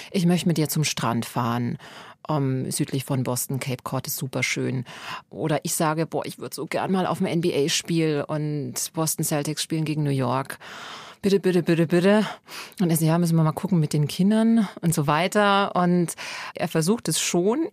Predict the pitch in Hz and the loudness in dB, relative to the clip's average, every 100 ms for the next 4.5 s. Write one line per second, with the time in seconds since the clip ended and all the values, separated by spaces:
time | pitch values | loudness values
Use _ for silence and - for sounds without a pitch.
0 | - 220 - 190 170 190 170 - - 156 | -2 -2 0 0 2 0 0 -2 -2 2
1 | 147 202 311 - - - - - _ - | 4 4 0 -4 -12 -18 -20 -20 _ 0
2 | 165 123 - 175 175 196 220 208 160 139 | 2 2 -2 -4 -2 0 0 0 0 2
3 | 170 247 247 - 185 - - 226 - - | 2 2 0 -2 -2 -2 -4 -6 -6 -4
4 | 190 196 202 202 - | -2 2 2 0 -2